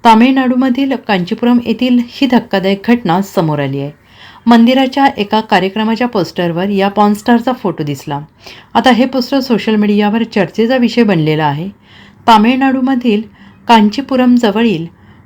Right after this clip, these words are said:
कुरुविमलाई या गावात हा विचा-, विचित्र प्रकार घडलेला आहे आणि त्या गावातील मपिलई विनायकार मंदिरात नागथम्मन आणि चल्ली अम्मनची मंदिरे आहेत.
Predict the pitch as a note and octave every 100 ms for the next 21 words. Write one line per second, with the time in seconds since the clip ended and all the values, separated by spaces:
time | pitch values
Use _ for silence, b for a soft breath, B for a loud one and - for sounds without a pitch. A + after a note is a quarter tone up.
0 | - B3 B3+ C4+ A#3 G#3+ A#3 B3 B3 F#3
1 | F3+ G3 F3+ F#3+ A3 F#3 E3 F3 - -
2 | G3+ G3+ B3 C#4 C4+ D3+ E3+ D#3+ D#3+ C#3+
3 | D3 C#3+ C#3 D#3+ - B B B B -
4 | A#3+ A#3+ A3 A#3 B3 B3+ B3 C4+ C#4+ -
5 | b b b - A3 A3+ C4+ C#4 C4+ C4
6 | C#4 D#4+ _ _ b b b b - A3
7 | A#3 B3+ C4 C#4+ C4 F#3+ G#3 A3+ D#3+ -
8 | - _ _ b b b A3 A#3 A#3+ C#4
9 | - A#3+ G#3 A3+ - F#3+ F#3+ G3 - _
10 | - A#3+ A3+ C4+ B3 F#3+ F#3+ G3 A#3+ A3+
11 | D#3 D3 D3 B2+ C#3